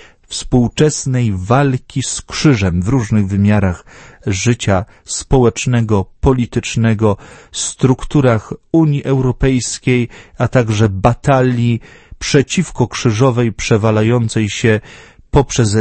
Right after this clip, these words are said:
działalność niektórych polityków, także władz samorządowych, prezydenta chociażby,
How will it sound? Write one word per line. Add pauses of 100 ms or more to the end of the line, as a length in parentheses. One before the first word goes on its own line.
działalność
niektórych
polityków, (320)
także
władz
samorządowych,
prezydenta
chociażby,